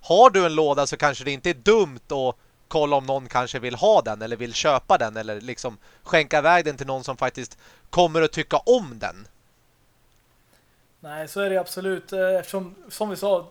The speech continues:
Speaker 2: det, samlare blir bara vanligare och vanligare. Och liksom, även om du inte vill ha boxen, och speciellt om ni hittar någonting på vinden, bara, men den är lite sliten.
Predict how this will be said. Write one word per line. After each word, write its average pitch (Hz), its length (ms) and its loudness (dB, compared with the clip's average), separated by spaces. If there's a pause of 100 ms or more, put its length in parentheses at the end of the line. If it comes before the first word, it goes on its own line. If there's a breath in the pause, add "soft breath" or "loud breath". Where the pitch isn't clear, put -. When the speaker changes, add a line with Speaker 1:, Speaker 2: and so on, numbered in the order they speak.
Speaker 2:
det, 226 320 -18
samlare 208 580 -2
blir 170 160 -8
bara 185 180 0
vanligare 180 420 -4
och 160 60 -14
vanligare. 170 540 -8 (1120 soft breath)
Och 196 140 -2
liksom, 185 260 -4
även 190 200 -2
om 185 120 -8
du 214 180 -6
inte 190 180 -8
vill 175 120 -6
ha 170 60 -4
boxen, 185 580 -4
och 196 160 -8
speciellt 214 440 -4
om 185 80 -8
ni 180 80 -8
hittar 185 220 -6
någonting 180 240 -10
på 180 100 -10
vinden, 190 420 -4
bara, 175 180 -6
men 185 120 -10
den 190 160 -4
är 214 120 2
lite 180 260 -10
sliten. 180 600 -8